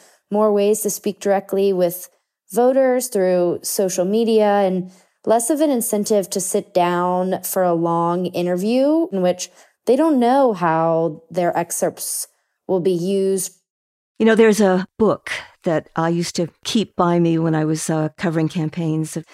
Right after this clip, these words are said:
Speaker 2: uh, What It Takes, The Way to the White House by Richard Ben Cramer, a genius book. He covers the nineteen eighty-eight campaign. He started two years early. He got to know six of the candidates extraordinarily well.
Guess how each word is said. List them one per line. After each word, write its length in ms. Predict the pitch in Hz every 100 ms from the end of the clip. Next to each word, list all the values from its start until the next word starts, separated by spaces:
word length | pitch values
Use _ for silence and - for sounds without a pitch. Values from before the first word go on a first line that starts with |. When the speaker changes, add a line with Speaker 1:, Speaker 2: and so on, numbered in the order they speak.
| - - -
Speaker 2:
uh, 120 | 180
What 180 | 175 220
It 160 | 214 -
Takes, 540 | - 185 - - -
The 140 | -
Way 180 | 165 170
to 80 | 165
the 120 | 165
White 240 | 156 156 156
House 220 | 147 -
by 100 | 151
Richard 460 | 156 151 - 147
Ben 240 | 156 151 156
Cramer, 520 | - 156 151 - -
a 40 | 160
genius 520 | - 214 190 151 -
book. 380 | - - - - - - - - _
He 160 | 180
covers 480 | 175 202 175 175 165
the 140 | - 156
nineteen 460 | 160 165 - 165
eighty-eight 460 | 151 156 151 143 -
campaign. 540 | 160 156 - 190 190
He 60 | 175
started 480 | - 165 156 156 -
two 180 | -
years 360 | 180 160 151 160
early. 320 | 175 180 180
He 80 | 170
got 220 | 170 165
to 80 | -
know 240 | 170 160 151 - - -
six 360 | - 214 208 190
of 100 | -
the 60 |
candidates 640 | - 190 175 185 180 - -
extraordinarily 960 | - - - 208 208 180 143 135 143
well. 360 | 135 135 135